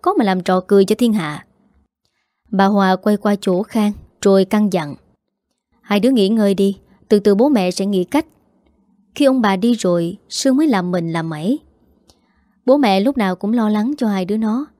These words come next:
Yêu chúng nó vậy, sao không nhận nuôi cho rồi? Vợ chồng mình cũng có con,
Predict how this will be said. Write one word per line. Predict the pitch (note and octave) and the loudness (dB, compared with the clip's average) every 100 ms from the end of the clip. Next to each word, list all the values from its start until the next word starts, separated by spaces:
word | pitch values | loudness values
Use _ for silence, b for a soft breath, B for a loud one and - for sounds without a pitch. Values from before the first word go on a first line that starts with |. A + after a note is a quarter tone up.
| _ _ _ _ _ - | _ _ _ _ _ -2
Yêu | G#3 F#3+ | 2 2
chúng | G#3 A3+ | 2 2
nó | B3 | 2
vậy, | C4 F3+ E3 A#3+ | 2 -2 -4 -10
sao | - C4+ | -6 -4
không | C4 C4+ | -2 0
nhận | G3+ F#3 | 0 2
nuôi | A#3+ C4 | 2 2
cho | C4 | 2
rồi? | G#3 F3+ G3+ _ _ _ _ _ | 2 0 -2 _ _ _ _ _
Vợ | G3 G3 G3 | 2 2 4
chồng | G3+ F#3+ | 2 0
mình | F#3 F3+ | 0 -2
cũng | F3+ G3 | -4 -4
có | C#4+ | -2
con, | D4+ A#3 A#3 | -2 -2 -4